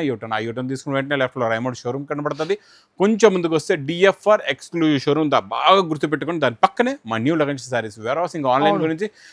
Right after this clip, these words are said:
Speaker 1: స్క్రీన్ పైన కనబడే నెంబర్కి మీరు కాల్ చేసుకుని పర్చేస్ చేసుకోవచ్చు.
Speaker 2: ఓహోహో.
Speaker 1: మనం చెప్పాను కదండి, ఈ ఐటమ్ లో ఇంకా డిజైన్స్ కొత్తవి వస్తున్నాయి, మోడల్స్ కూడా ఇందులో డిజైన్స్ చూడండి, ఇలాగా ఫ్యాన్సీ
Speaker 2: లాస్ట్ వీడియో
Speaker 1: డిజైన్స్.
Speaker 2: నుంచి అందరూ వెయిట్ చేస్తున్నారు, ఏం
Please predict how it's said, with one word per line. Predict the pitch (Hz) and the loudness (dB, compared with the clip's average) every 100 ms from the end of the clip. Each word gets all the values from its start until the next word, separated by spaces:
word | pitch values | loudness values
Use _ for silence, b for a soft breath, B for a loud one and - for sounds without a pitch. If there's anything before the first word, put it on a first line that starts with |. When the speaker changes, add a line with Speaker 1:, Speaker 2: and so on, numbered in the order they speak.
| b - | b 0
Speaker 1:
స్క్రీన్ | 190 196 190 | 4 4 4
పైన | 180 | 4
కనబడే | 160 160 151 | 4 4 4
నెంబర్కి | 147 147 151 151 | 2 2 2 0
మీరు | 143 | 2
కాల్ | 131 120 | 2 2
చేసుకుని | 120 - 143 | -4 -6 -6
పర్చేస్ | 139 110 110 | -6 -10 -8
చేసుకోవచ్చు. | 113 - 139 202 254 b 175 202 | -4 0 4 6 4 b -8 -4
Speaker 2:
ఓహోహో. | 202 196 185 | -2 0 6
Speaker 1:
మనం | 196 185 | 8 8
చెప్పాను | 190 240 226 | 10 12 12
కదండి, | 196 175 196 | 10 10 8
ఈ | 180 170 | 10 10
ఐటమ్ | 196 180 | 8 6
లో | 175 | 6
ఇంకా | 185 156 | 6 4
డిజైన్స్ | 143 165 180 - | 6 6 4 2
కొత్తవి | 156 151 156 | 0 4 2
వస్తున్నాయి, | - 160 156 147 165 - _ 135 | 2 2 4 4 2 -4 _ 4
మోడల్స్ | 135 147 - | 6 6 4
కూడా | 147 139 | 4 6
ఇందులో | 135 135 123 | 6 6 4
డిజైన్స్ | 117 131 170 | 4 2 2
చూడండి, | 123 117 117 113 | 0 0 2 2
ఇలాగా | 110 147 262 - - _ - | 4 4 2 -6 -8 _ 2
ఫ్యాన్సీ | 127 185 | 6 8
Speaker 2:
లాస్ట్ | 247 262 | 8 6
వీడియో | 285 | 6
Speaker 1:
డిజైన్స్. | 294 | 6
Speaker 2:
నుంచి | 285 285 | 6 6
అందరూ | 262 269 254 | 6 6 6
వెయిట్ | 208 | 6
చేస్తున్నారు, | 254 240 240 | 0 2 2
ఏం | 196 | 4